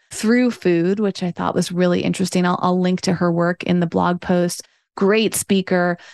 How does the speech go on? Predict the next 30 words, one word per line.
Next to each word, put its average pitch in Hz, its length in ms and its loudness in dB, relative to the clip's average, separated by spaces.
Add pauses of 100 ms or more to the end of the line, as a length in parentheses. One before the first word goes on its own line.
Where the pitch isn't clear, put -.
(200)
doing 185 340 2
wonderful 185 460 0
content 175 440 0
online. 175 600 0 (380)
When 202 120 -4
I 330 220 2
spoke, 214 580 0
I 208 220 2
brought 214 240 2
up 196 180 -2
one 190 140 0
of 185 40 0
my 180 160 0
favorite 196 400 0
books 190 320 -2
called 180 400 0
Inclusion 214 760 0
on 170 180 0
Purpose, 233 840 0 (120)
An 190 180 2
Intersectional 226 840 0
Approach 190 460 0
to 185 120 -2
Creating 185 360 0
a 175 60 0
Culture 190 420 0
of 180 100 0
Belonging 175 680 0
at 165 200 0
Work. 185 400 0